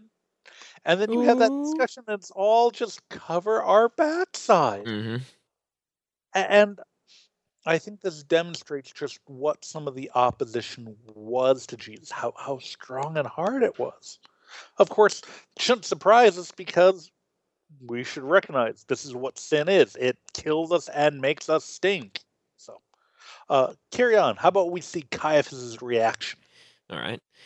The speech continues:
Speaker 2: But one of them, Caiaphas, who was high priest that year, said to them, "You know nothing at all, nor do you understand that it is better for you that one man should die for the people than that the whole nation should perish."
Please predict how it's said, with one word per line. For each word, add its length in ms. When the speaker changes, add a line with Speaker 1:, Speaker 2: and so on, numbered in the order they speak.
Speaker 2:
But 120
one 200
of 80
them, 220
Caiaphas, 760
who 120
was 160
high 140
priest 360
that 140
year, 320
said 220
to 60
them, 220
"You 140
know 220
nothing 340
at 80
all, 240
nor 280
do 80
you 160
understand 560
that 120
it 80
is 140
better 260
for 180
you 420
that 140
one 280
man 160
should 220
die 260
for 140
the 80
people 520
than 100
that 160
the 160
whole 160
nation 400
should 220
perish." 520